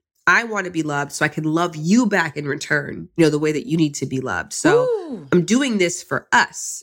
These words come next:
Speaker 1: You know, I'm doing this because I care about you. Because the truth is, I don't set boundaries with people that I don't ever intend to see again or I don't really care about, right?
Speaker 2: That's
Speaker 1: Because I'm
Speaker 2: real.
Speaker 1: like, it's not even worth my energy.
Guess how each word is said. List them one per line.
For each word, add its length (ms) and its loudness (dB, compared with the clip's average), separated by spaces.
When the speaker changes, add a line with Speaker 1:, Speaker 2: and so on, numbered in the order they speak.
Speaker 1:
You 100 0
know, 120 2
I'm 160 -2
doing 320 2
this 160 2
because 220 0
I 100 0
care 340 0
about 300 -2
you. 200 -2
Because 340 0
the 80 -6
truth 300 -2
is, 260 2
I 80 4
don't 340 0
set 280 -2
boundaries 500 0
with 80 -18
people 260 0
that 100 0
I 240 0
don't 220 6
ever 220 2
intend 260 0
to 60 0
see 220 0
again 400 2
or 80 -10
I 40 -4
don't 120 0
really 200 -2
care 260 -10
about, 360 -4
right? 140 6
Speaker 2:
That's 240 2
Speaker 1:
Because 140 -4
I'm 100 0
Speaker 2:
real. 580 2
Speaker 1:
like, 80 -4
it's 100 2
not 140 -2
even 280 2
worth 300 2
my 160 4
energy. 600 -2